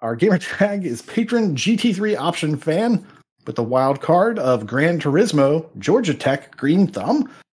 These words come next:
Nobody knows what that G T stands for. Uh, achievements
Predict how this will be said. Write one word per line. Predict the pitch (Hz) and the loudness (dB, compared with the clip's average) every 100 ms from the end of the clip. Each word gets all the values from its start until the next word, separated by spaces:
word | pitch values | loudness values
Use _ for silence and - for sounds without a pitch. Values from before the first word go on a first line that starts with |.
| _ | _
Nobody | - 269 147 113 | 0 2 2 0
knows | 120 143 | 0 0
what | 139 | 0
that | 147 | -2
G | 143 170 | -2 -4
T | 151 | -6
stands | 131 135 147 | -6 -4 -4
for. | 110 101 - - _ - | -6 -12 -14 -20 _ -6
Uh, | 127 139 | -4 -2
achievements | - - 262 165 165 | -4 0 2 2 -2